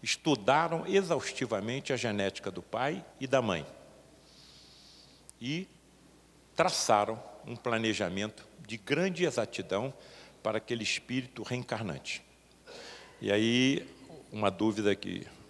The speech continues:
quando eu converso isso com estudante de medicina, eu não, não levo o assunto ao estudante de medicina. Eles é que, sabendo dos meus livros, começam a me perguntar:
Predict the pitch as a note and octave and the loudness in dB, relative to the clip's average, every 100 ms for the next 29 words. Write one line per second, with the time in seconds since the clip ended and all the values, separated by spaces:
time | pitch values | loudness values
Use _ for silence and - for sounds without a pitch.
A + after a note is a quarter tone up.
0 | - - - F2+ F2+ - F#2 F2+ - F#2+ | -20 -14 -10 -2 -2 0 4 4 4 -8
1 | - F#2 D#2+ D2 - - - - - - | -6 -6 -6 -8 -18 -20 -20 -20 -20 -20
2 | - - - - - G2 G2 F#2 F2+ F2 | -20 -20 -20 -14 -8 0 0 0 -4 -4
3 | - C3+ A2 F#2 B2 D#3 D3 C3 B2 A2 | -2 0 0 0 -2 0 0 2 2 4
4 | A#2+ A2+ A2+ - - A#2+ G#2+ - - G2+ | 4 4 2 0 -4 -2 -2 -6 -6 -4
5 | G2+ - F#2+ F2 - D#2 C#2 - - - | -4 -2 -4 -4 -6 -6 -6 -12 -20 4
6 | D3+ B3 A3+ C#3+ A#2+ - G2+ E2+ - - | 6 6 4 0 0 0 -2 -2 -4 0
7 | F2+ E2+ E2+ E2 F2 F2+ F#2 E2+ C3+ C#3+ | 0 2 -2 -4 -10 -6 -4 -4 -2 -2
8 | - - G#2 G#2+ - G#2+ G2+ G#2+ A2 - | -4 -10 -4 -4 -2 -6 -4 -6 -6 -6
9 | C2 | -8